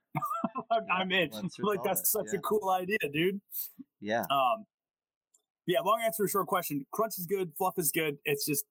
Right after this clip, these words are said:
Speaker 1: figure out when, when and how to implement them. And I, I'd like to think that's what we did well.
Speaker 2: Yeah. Awesome. Well, so let's, um, let's, let's, let's, uh, we're kinda getting to the end of our, of our discussion time here. So let's see, um,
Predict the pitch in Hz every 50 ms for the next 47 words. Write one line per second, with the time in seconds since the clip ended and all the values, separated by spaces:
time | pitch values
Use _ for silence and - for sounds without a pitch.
0 | _ _ _ _ 180 165 156 165 156 151 151 - - 147 147 147 143 131 - _
1 | - 156 175 175 170 156 156 151 147 139 135 135 127 131 123 110 107 107 104 98
2 | - 143 147 147 - _ 143 156 160 147 156 190 196 - - 170 143 156 143 -
3 | 143 - - - - 131 120 107 104 101 90 78 - - _ _ _ _ 170 180
4 | 147 104 95 - _ _ _ _ _ _ _ _ - 151 180 165 - - 208 208
5 | - 214 202 - - 175 175 175 - - 180 165 160 196 220 214 - 214 185 180
6 | 170 - 156 156 160 - - 139 165 180 - - 180 - _ _ 139 151 147 -
7 | - 156 143 135 131 120 117 107 120 110 - - 139 123 113 120 107 107 120 110
8 | 113 117 113 113 98 107 104 101 101 104 - - 101 98 98 95 95 85 85 -
9 | - 135 127 - - 104 - 107 98 95 98 98 101 - 113 123 143 147 - -
10 | - 123 110 104 - - - - - _ _ _ 135 127 123 120 117